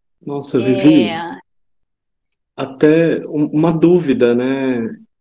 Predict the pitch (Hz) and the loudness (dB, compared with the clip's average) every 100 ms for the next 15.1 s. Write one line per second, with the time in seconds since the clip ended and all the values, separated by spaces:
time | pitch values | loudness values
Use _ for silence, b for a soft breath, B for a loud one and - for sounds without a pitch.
0 | - 190 - 311 277 - 233 208 190 - | -6 0 2 2 0 0 0 0 -2 -6
1 | 160 151 147 135 139 139 139 147 143 131 | -4 -4 -4 -6 -8 -8 -10 -10 -8 -6
2 | 127 143 131 131 131 127 131 123 - 127 | -6 -6 -4 -4 -6 -6 -6 -8 -12 -18
3 | - 131 131 - 131 127 104 101 98 95 | -10 -10 -10 -8 -4 -4 -6 -12 -14 -10
4 | 113 120 120 143 143 131 107 101 98 - | -8 -8 -6 -2 0 0 -4 -8 -14 -6
5 | 139 151 127 - - 104 - b b b | 0 0 -2 -8 -10 -10 -10 b b b
6 | b _ 131 131 123 110 - 175 208 - | b _ -2 -2 -2 -6 -6 -6 -4 0
7 | 240 202 180 - 180 220 214 190 160 156 | 0 0 -2 -2 -2 0 -4 -8 -8 -10
8 | 160 180 190 170 - 113 113 180 214 151 | -6 -4 -4 -10 -12 -12 -10 -8 -6 -8
9 | - 135 190 - 131 127 - 135 131 156 | -6 -10 -10 -6 -4 -6 -8 -10 -8 -8
10 | 214 247 269 240 156 143 113 101 - _ | -6 -4 -2 0 -2 -2 -4 -6 -12 _
11 | _ _ _ _ _ 127 127 - 156 160 | _ _ _ _ _ -8 -8 -2 -2 0
12 | 170 156 156 190 202 196 190 175 175 - | -2 0 0 -2 -4 -6 -4 -6 -6 -8
13 | 156 147 131 127 147 175 156 143 143 139 | -4 -2 -2 -2 -2 0 0 -2 -4 -6
14 | 123 120 139 160 160 165 165 - 113 98 | -6 -4 -2 -2 -4 -8 -8 -8 -8 -8